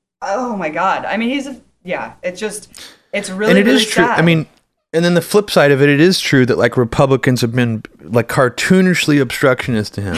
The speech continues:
Speaker 2: Like,
Speaker 1: <laughs> Yeah, yeah, yeah,
Speaker 2: that's,
Speaker 1: yeah, yeah.
Speaker 2: that's also true, but it
Speaker 1: Right,
Speaker 2: doesn't,
Speaker 1: that is
Speaker 2: it's
Speaker 1: true.
Speaker 2: not an excuse at all for him not moving on all these things,
Speaker 1: Right.
Speaker 2: especially Gitmo. I mean,
Speaker 1: And, and that should have been even more of a reason. He should have realized how much the Republicans hated him and said, "Wow, this is gonna be a really hard term. I need to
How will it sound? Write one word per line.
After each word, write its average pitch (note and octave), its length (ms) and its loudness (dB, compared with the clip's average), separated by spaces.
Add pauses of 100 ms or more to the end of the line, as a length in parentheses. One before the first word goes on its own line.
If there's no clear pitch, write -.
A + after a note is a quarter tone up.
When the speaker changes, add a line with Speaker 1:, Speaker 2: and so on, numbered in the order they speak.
(120)
Speaker 2:
Like, D4 240 2
Speaker 1:
<laughs> F4+ 40 0
Yeah, D4 120 4
yeah, A3+ 200 2
yeah, G3+ 100 0
Speaker 2:
that's, F3 220 4
Speaker 1:
yeah, D3+ 80 -2
yeah. C#3+ 220 -2
Speaker 2:
that's D#3+ 260 2
also E3 460 2
true, G2 460 -4
but D3 140 4
it D#3 40 2
Speaker 1:
Right, F#3+ 80 2
Speaker 2:
doesn't, F#3 240 4
Speaker 1:
that F3 120 2
is F3+ 220 0
Speaker 2:
it's C3+ 100 0
Speaker 1:
true. C#3+ 180 0
Speaker 2:
not D#3 200 4
an F3 80 0
excuse D#3 560 -2
at C3+ 80 0
all C#3+ 360 2
for C#3+ 200 0
him B2+ 360 0
not C3 460 2 (240)
moving D#3 460 2
on G2+ 160 0
all F#2 120 -4
these F#2 220 -8
things, F2+ 420 -10
Speaker 1:
Right. - 120 0
Speaker 2:
especially F3+ 440 2
Gitmo. A#2 540 -4 (420)
I C3 40 -4
mean, C#3+ 140 4
Speaker 1:
And, C4+ 160 2
and C#4 140 2
that E4+ 140 2
should E4+ 180 -4
have B3+ 80 0
been D4 120 0
even C#4 200 0
more A#3+ 280 2
of F#4 60 -4
a E4 100 2
reason. A3 380 -2
He A3 220 -2
should D4+ 180 -2
have A#3+ 260 -2
realized G#3+ 680 -2
how G#3+ 240 0
much C#4 200 -2
the C4 60 -6
Republicans G#3 540 -4
hated D#3 240 -6
him D3+ 120 -4
and F3 120 -6
said, D#3 240 -4
"Wow, E3 320 2
this F#3+ 200 -4
is G#3 100 -6
gonna F#3 120 -2
be E3+ 120 -4
a C#3+ 100 0
really F3 360 -4
hard F3+ 440 -4
term. E3 380 -6
I F3+ 120 -2
need G3+ 140 -4
to C#3 80 -8